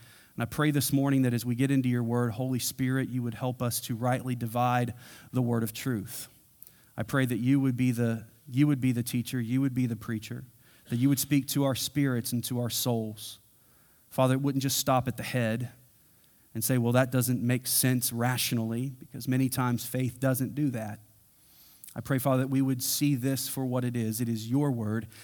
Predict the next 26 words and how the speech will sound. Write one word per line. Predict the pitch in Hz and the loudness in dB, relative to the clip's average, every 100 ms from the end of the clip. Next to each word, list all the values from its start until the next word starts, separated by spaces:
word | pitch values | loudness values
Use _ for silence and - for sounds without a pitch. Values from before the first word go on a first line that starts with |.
| - | -6
It | 123 113 | -2 0
is | 104 - | -2 -4
truth | - - 147 143 143 | -6 0 2 2 0
that | 135 117 | -4 -4
sets | - 127 120 - | -2 0 0 -2
us | - 110 | -4 -6
free. | - 107 107 - _ _ _ _ _ _ _ _ | -6 -8 -12 -16 _ _ _ _ _ _ _ _
I | - | -14
pray | - 131 | -2 0
this | 123 123 | 0 0
morning | 135 131 120 | 2 2 2
in | 113 | 2
this | 123 123 | 2 2
time | - 127 110 104 | 0 0 0 -2
that | 90 | -2
you | 113 | -4
would | 110 | -2
have | 110 110 | -2 -4
our | 110 | -6
attention. | 107 104 104 107 | -6 -8 -6 -8
In | 101 | -6
Jesus' | 110 107 107 | -6 -6 -8
precious | 113 107 - - | -8 -8 -8 -8
name | 107 | -6
we | 107 | -8
pray. | 107 107 104 | -8 -10 -10